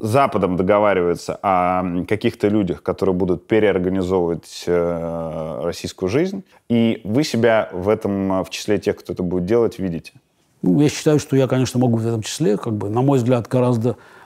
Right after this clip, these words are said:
Speaker 2: более эффективным управленцем является Михаил Ходорковский, э, человек, который понимает, как вообще всё, всё, всё, всё это работает. И более того, а, мне кажется, он способен договариваться с, а, многими региональными руководителями о том, чтобы ситуация тотально не вышла из-под контроля.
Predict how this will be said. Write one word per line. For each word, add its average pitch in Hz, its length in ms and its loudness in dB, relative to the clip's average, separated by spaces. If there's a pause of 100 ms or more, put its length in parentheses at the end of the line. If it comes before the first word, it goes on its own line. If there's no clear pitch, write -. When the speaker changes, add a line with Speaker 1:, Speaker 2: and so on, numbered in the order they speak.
Speaker 2:
более 135 220 4
эффективным 135 380 2
управленцем 127 680 0
является 113 420 -4
Михаил 113 380 -6
Ходорковский, 151 680 -4 (160)
э, 131 240 -4
человек, 127 260 -2
который 110 360 -6 (260)
понимает, 147 400 4
как - 140 -12
вообще - 180 -12
всё, - 180 -10
всё, - 160 -6
всё, - 180 -6
всё 139 180 0
это 120 120 -2
работает. 123 480 0
И - 20 2
более 160 280 4
того, 139 300 2 (400)
а, 123 360 -2
мне 127 140 -2
кажется, 131 340 -2
он 127 60 -2
способен 135 600 0
договариваться 135 1000 0
с, - 220 -10
а, 110 260 -4
многими 123 540 0 (280)
региональными 139 680 4
руководителями 139 640 2
о 120 60 -2
том, 139 160 0
чтобы 123 280 -2
ситуация 131 520 -2
тотально 127 360 0
не 120 100 0
вышла 120 220 -4
из-под - 200 -10
контроля. 113 400 -6